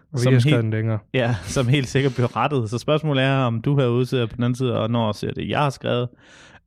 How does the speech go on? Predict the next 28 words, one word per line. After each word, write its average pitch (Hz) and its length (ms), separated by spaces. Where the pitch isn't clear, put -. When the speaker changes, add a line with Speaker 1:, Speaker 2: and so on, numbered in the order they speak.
Speaker 2:
eller 113 180
om 113 140
du 113 60
når 113 140
at 107 60
se, - 100
at 104 60
det, 110 140
Christian 110 220
og 90 60
Christian - 260
har 98 40
skrevet. - 340
Speaker 1:
Jeg 143 80
tror 147 180
ikke, 143 140
de 143 60
når 139 200
at 120 80
se 127 220
dit, 127 360
fordi 131 180
vi 123 160
har 131 160
skrevet 113 280
det 113 140
nogenlunde 123 380
færdigt. 123 320